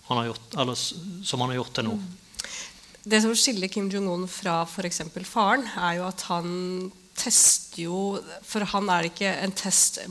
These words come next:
Speaker 2: bare et mål for å komme til forhandlingsbordet, for han er det et mål å drive det fremover og få, ehm, fungerende missiler. Ehm,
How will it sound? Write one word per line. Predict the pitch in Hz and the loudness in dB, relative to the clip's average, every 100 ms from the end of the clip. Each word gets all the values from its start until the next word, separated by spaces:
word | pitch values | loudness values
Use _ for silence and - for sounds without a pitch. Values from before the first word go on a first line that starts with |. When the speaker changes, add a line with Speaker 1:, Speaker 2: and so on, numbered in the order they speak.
| - | -4
Speaker 2:
bare | 208 196 170 165 175 170 | 2 4 4 2 -2 -2
et | 190 | -4
mål | 185 165 170 | -4 -4 -6
for | 190 | -8
å | 190 | -4
komme | 180 160 | -4 -4
til | 180 170 | -6 -4
forhandlingsbordet, | 190 170 165 - 185 220 214 | -4 -4 -4 -6 -2 -2 0
for | 202 | -2
han | 190 180 | -2 0
er | 170 165 | 0 0
det | 170 | -2
et | 175 190 | -6 -6
mål | 170 170 180 - - | -6 -6 -8 -12 -12
å | 175 | -6
drive | 175 190 165 160 | -2 -2 -2 -4
det | 175 | -6
fremover | - 156 165 208 190 | -4 -6 -4 -4 -4
og | 175 165 190 | -6 -6 -10
få, | - - 165 170 180 | -14 -10 -8 -8 -8
ehm, | 175 165 165 170 165 - - - - | -6 -6 -6 -8 -10 -12 -14 -12 -4
fungerende | 190 180 170 190 | 0 0 0 0
missiler. | 214 185 196 285 - - - - - - - 185 | 0 -2 -2 -4 -6 -12 -12 -12 -14 -18 -12 -2
Ehm, | 196 196 202 202 | 0 2 0 -4